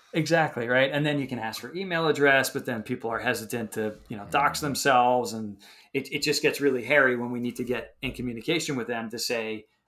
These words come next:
Speaker 1: "Hey, um, you know, the redemption is live. Make sure you give us your physical address and your sneaker size so we can actually get this thing made for you." Um, it, it became really difficult. So big,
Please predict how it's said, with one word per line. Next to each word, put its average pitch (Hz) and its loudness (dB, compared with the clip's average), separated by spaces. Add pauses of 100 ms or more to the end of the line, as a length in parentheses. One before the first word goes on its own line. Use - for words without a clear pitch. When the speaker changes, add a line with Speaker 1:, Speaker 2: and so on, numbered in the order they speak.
Speaker 1:
"Hey, 120 -4
um, 110 -6 (560)
you 139 -4
know, 110 -6
the 120 0
redemption 120 -2
is 113 -8
live. 117 -2
Make 117 -8
sure 113 -8
you 113 -8
give 117 -6
us 113 -8
your 110 -8
physical 120 0
address 113 -4
and 113 -6
your 107 -8
sneaker 185 -2
size 120 2
so 127 -6
we 113 -6
can 113 -12
actually 117 -8
get 113 -8
this 113 -10
thing 110 -10
made 135 2
for 120 -2
you." 113 -4 (400)
Um, 113 -4
it, 139 -4 (100)
it 131 -8
became 120 -8
really 120 -4
difficult. 110 -10
So 117 -2 (320)
big, 156 2